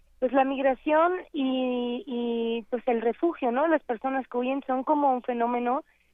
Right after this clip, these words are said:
que, eh, pues, de la humanidad, que en cualquier momento nos puede tocar a nosotros mismos, creo que es muy importante decir eso también,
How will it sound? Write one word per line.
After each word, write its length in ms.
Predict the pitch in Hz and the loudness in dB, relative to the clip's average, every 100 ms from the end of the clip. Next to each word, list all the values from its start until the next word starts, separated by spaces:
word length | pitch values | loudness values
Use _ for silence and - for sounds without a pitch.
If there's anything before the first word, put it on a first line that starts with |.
| _ _ | _ _
que, 800 | 269 254 247 233 233 226 233 233 - | 4 6 6 4 2 2 0 -4 -2
eh, 680 | 226 226 214 214 208 202 202 _ _ _ - | 4 6 6 4 2 0 -6 _ _ _ -4
pues, 140 | 254 | 2
de 100 | 269 | 4
la 160 | 262 254 | 4 4
humanidad, 540 | 247 240 240 262 311 | 2 0 2 2 2
que 60 | - | 0
en 80 | 247 | -4
cualquier 340 | 269 285 302 | -2 -2 -2
momento 380 | 302 269 262 285 | -2 0 -2 -2
nos 160 | 262 - | -4 -2
puede 240 | 262 269 | 2 2
tocar 380 | 262 233 240 254 | 0 0 2 2
a 80 | 247 | 0
nosotros 600 | 214 - 262 - 240 247 | -4 -4 -4 -2 -4 -4
mismos, 480 | 254 240 262 359 - | -4 -2 2 2 0
creo 180 | 226 220 | -6 -6
que 100 | 254 | -6
es 80 | 247 | -4
muy 140 | 240 | -4
importante 480 | 240 240 233 220 226 | -2 -4 -4 -4 -4
decir 300 | 202 - 220 | -4 -2 -2
eso 220 | 226 269 | -2 0
también, 440 | 214 202 196 233 | 0 0 0 -2